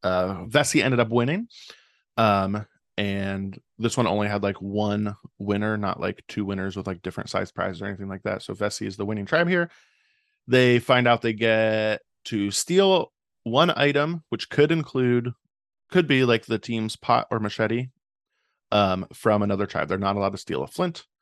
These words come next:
And then while we cut away before they, like, decide who they're gonna steal from,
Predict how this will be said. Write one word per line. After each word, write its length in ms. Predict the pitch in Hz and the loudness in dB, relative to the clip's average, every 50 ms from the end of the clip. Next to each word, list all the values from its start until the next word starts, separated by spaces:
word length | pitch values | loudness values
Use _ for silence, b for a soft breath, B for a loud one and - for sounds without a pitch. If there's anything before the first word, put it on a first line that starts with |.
| _ _ _ _ _ _ _ _ _ _ | _ _ _ _ _ _ _ _ _ _
And 200 | - 110 110 113 | 0 0 2 4
then 720 | 110 107 107 107 107 107 104 104 104 101 101 104 107 104 - _ _ _ _ _ _ _ _ _ _ _ _ _ _ _ _ _ _ | 4 4 4 4 4 4 4 4 2 0 -2 -4 -6 -8 -12 _ _ _ _ _ _ _ _ _ _ _ _ _ _ _ _ _ _
while 400 | - 104 107 107 104 104 104 104 104 | -12 -2 2 4 6 6 6 6 4
we 180 | 101 101 101 95 | 2 0 -2 -4
cut 200 | - - 110 104 | -2 0 0 2
away 200 | 101 101 101 101 | 2 2 0 0
before 320 | 98 98 - - 101 101 | -2 -4 -4 -4 -4 -2
they, 120 | 95 98 98 | -2 -2 -2
like, 200 | 98 95 - - | -2 -4 -4 -6
decide 380 | 95 - - 101 92 95 92 | -10 -4 0 0 0 0 -2
who 200 | 87 90 110 104 | -4 -2 -2 -2
they're 140 | 92 98 92 | -2 -2 -4
gonna 160 | 98 87 80 | -4 -6 -8
steal 320 | - - - 120 120 113 104 | -10 -8 -4 0 0 0 -2
from, 460 | - - 98 95 95 92 92 92 | -2 -2 -2 -2 -2 -4 -6 -10